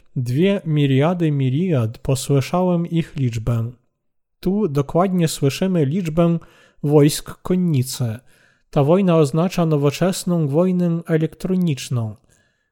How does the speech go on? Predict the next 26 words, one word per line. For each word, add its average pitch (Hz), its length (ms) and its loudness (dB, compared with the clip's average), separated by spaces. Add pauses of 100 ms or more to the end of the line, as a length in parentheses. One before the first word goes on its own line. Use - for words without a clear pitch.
Choć - 380 -2
jedna 165 400 0
trzecia 180 460 -4
ludzkości 147 800 -4
będzie 156 420 0
zabita 143 480 0
w - 60 -12
tej 127 200 -2
wojnie, 170 540 0 (500)
ludzie, 151 440 0
którzy 156 360 2
wyżyją, 143 720 2 (320)
ciągle 190 500 4
będą 165 640 2
oddawać 156 880 0
cześć - 600 -4
idolom, 175 680 2 (440)
opierać 165 520 2
się 151 300 0
Bogu 170 500 2
i 143 160 2
odmawiać 151 800 0
kajania 165 500 0
się 160 320 -2
za 156 180 2
grzechy. 123 640 -4